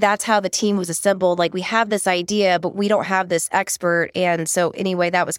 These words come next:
how it all came together. But in terms of, like, how did we build the box and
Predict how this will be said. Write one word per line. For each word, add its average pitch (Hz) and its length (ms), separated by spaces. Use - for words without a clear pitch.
how 190 340
it 180 100
all 175 220
came 175 280
together. 180 460
But 190 160
in 202 80
terms 233 380
of, 202 100
like, 185 300
how 220 220
did 214 160
we 208 120
build 185 520
the 175 80
box - 840
and 180 520